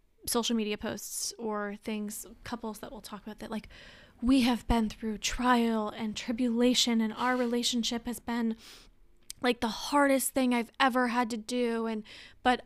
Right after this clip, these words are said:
I love you and it's so worth it." And I'm not trying to cast judgment necessarily, but I think,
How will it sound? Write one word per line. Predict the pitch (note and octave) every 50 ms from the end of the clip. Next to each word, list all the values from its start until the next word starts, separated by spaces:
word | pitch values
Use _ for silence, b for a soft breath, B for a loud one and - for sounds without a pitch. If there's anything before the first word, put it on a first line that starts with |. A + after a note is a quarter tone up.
| -
I | - C#4 C#4+ C#4
love | C4+ C4 B3+ A#3
you | A#3+ A#3
and | A3+ A3+
it's | A3 -
so | - A#3+ A3+
worth | A3 G#3+ G#3 G#3+
it." | G#3 G#3
And | G#3+ A3 A3
I'm | A3 A3 A3 A3 -
not | A#3+ B3 A#3+
trying | A#3+ - A#3+ A3+
to | G#3+
cast | - - - A3+ - - - - _ _ -
judgment | - A3+ G#3+ G#3 - A3+ G#3+ -
necessarily, | - A3 - - - A#3 G#3+ G#3 G#3 G#3
but | G#3 - A3 G#3+ -
I | - A3+
think, | - - B3 A#3+ B3 B3+ - - -